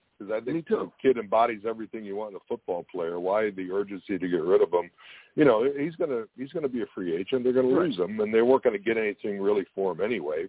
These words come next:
Speaker 1: probably. So keep him
Speaker 2: You know
Speaker 1: on the
Speaker 2: what's
Speaker 1: team.
Speaker 2: funny?
Speaker 1: But
Speaker 2: When you said
Speaker 1: he may
Speaker 2: Ertz
Speaker 1: have a bad attitude.
Speaker 2: Nah, 'cause he, if, if he's
Speaker 1: He's
Speaker 2: smart,
Speaker 1: not that
Speaker 2: and
Speaker 1: kind of a guy,
Speaker 2: and he is
Speaker 1: you know.
Speaker 2: smart. He's a smart
Speaker 1: Yeah.
Speaker 2: kid, obviously. He's not a kid anymore. He's a smart man. Um,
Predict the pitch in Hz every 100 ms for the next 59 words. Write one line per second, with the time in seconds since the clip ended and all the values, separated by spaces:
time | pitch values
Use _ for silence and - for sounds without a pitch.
0 | - 69 69 80 80 101 - 98 95 -
1 | - _ 131 131 135 135 127 - 185 175
2 | 165 - _ _ - 156 135 127 156 151
3 | 135 135 113 107 104 113 156 - 95 78
4 | _ _ _ _ _ _ - - 156 208
5 | 214 202 170 - - - _ - _ _
6 | - 165 147 131 135 180 - - 151 139
7 | 110 95 110 123 90 78 160 175 185 175
8 | - - 92 151 123 170 165 87 113 82
9 | 71 58 62 92 92 117 104 104 110 -
10 | 120 90 90 92 92 151 135 - 120 113
11 | - _ - _ _ _ 120 117 107 107